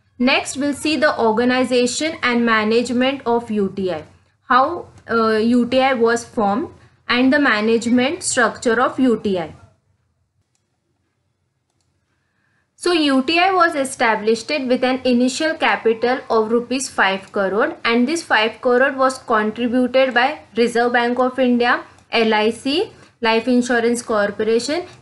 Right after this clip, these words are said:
S-, S B I, State Bank of India and its subsidiary, and some scheduled banks and f-, financial institution.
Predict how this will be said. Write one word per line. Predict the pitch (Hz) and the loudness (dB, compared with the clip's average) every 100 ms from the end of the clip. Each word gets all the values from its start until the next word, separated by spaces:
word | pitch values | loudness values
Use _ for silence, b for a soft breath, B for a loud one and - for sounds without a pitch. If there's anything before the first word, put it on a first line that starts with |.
| _ | _
S-, | - - 247 220 - 233 | -10 -2 0 0 -2 -2
S | 220 202 | -2 -2
B | 226 247 | -2 0
I, | 277 | 0
State | 330 - 262 269 262 | -4 -4 -2 -2 -2
Bank | 226 226 226 | -4 -2 -2
of | 226 214 - | -2 -4 -4
India | 214 208 214 285 - | -4 -2 -2 -2 -4
and | 247 233 247 | -4 -2 -2
its | 262 - | -4 -2
subsidiary, | 240 - 220 202 190 247 339 B B B | -2 -2 -6 -4 -2 -4 -4 B B B
and | 254 285 302 | -2 0 -2
some | 320 311 | -2 -2
scheduled | 339 302 240 247 277 240 | -2 0 0 2 0 0
banks | 247 294 339 - - | 0 -2 -6 -14 -6
and | 262 330 392 | -2 -2 -4
f-, | - 262 _ | -10 -20 _
financial | - 240 233 233 226 302 320 | 0 2 2 -2 -2 -4 -2
institution. | 262 233 233 226 196 185 175 | 0 0 0 -2 -4 -4 -10